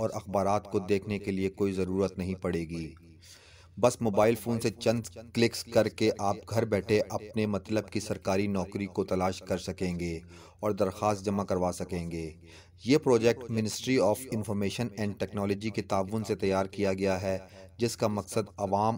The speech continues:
और बेरोज़गार अफराद के लिए नौकरियों के हसूल में आसानी पैदा करना है। इस जॉब पोर्टल में आप आसानी से अपने मतलूबा डिपार्टमेंट की ना सिर्फ नौकरी तलाश कर सकते हैं, बल्कि अपने शहर से मुतालिक भी जान सकते हैं कि आपके शहर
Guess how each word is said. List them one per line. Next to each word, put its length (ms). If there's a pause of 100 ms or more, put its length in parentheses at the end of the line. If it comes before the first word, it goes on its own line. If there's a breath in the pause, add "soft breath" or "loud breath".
और 200
बेरोज़गार 680
अफराद 380
के 140
लिए 200
नौकरियों 560
के 160
हसूल 380
में 160
आसानी 440
पैदा 260
करना 340
है। 300 (500 loud breath)
इस 220
जॉब 320
पोर्टल 340
में 160 (140)
आप 240
आसानी 380
से 140 (120)
अपने 320
मतलूबा 480
डिपार्टमेंट 640
की 120
ना 200
सिर्फ 300
नौकरी 360
तलाश 320
कर 160
सकते 340
हैं, 240 (460 loud breath)
बल्कि 240 (100)
अपने 280
शहर 260
से 240
मुतालिक 460
भी 120
जान 260
सकते 340
हैं 180
कि 180 (160)
आपके 340
शहर 340